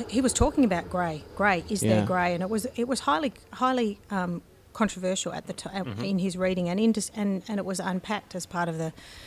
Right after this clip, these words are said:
Speaker 1: um, conference discussion. And I think when, if we write greys, if we write grey, and if we, then sometimes, um, and I suppose this does answer your question in
Speaker 2: Yeah.
Speaker 1: a roundabout way,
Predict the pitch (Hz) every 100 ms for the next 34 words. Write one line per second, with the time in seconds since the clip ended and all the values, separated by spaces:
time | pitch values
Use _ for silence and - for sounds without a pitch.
0 | - - 175 170 - - - - 196 180
1 | 160 - - 202 226 - 165 - - -
2 | - - - - 214 226 220 - 240 -
3 | 302 294 - - _ - - - 233 240
4 | 247 240 - - 226 - - 254 320 269
5 | 190 202 233 - - 202 196 170 175 -
6 | - _ - 254 - 226 180 175 196 -
7 | 160 156 202 214 185 - - 180 165 151
8 | - - - - - - - 220 202 240
9 | 247 - 214 202 - - 190 185 165 -
10 | _ _ _ - 214 208 - 277 247 -
11 | 220 214 - 196 196 196 - 190 - 123
12 | 120 107 190 180 180 175 214 202 180